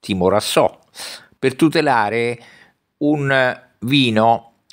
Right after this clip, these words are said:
o meglio un vitigno, esaltando le sue caratteristiche uniche e la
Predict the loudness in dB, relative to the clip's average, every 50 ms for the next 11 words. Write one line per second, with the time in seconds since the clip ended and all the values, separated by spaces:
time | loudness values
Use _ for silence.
0 | -2 0 0 0 2 0 0 0 0 2 2 2 2 2 0 -2 -2 0 0 0
1 | 0 0 0 0 0 0 0 0 0 -2 -4 _ _ _ _ _ -20 -20 _ _
2 | _ _ _ _ -8 -4 0 0 0 0 0 -2 -2 -2 0 2 2 2 2 2
3 | 0 -4 -14 _ _ -6 -4 -2 0 0 0 0 0 0 -2 -2 -4 -4 -4 -2
4 | 0 0 -2 -2 -2 -2 -2 0 0 0 0 0 -2 -6 -12 -20 _ _ _ _
5 | _ _ _ _ _ _ -6 -4 -4 -2 -4 -4 -4 0 0 -2 -2 -2 -10 _
6 | _ _ -6 -6 -4 -2 0 -2 -2 -2 -6 _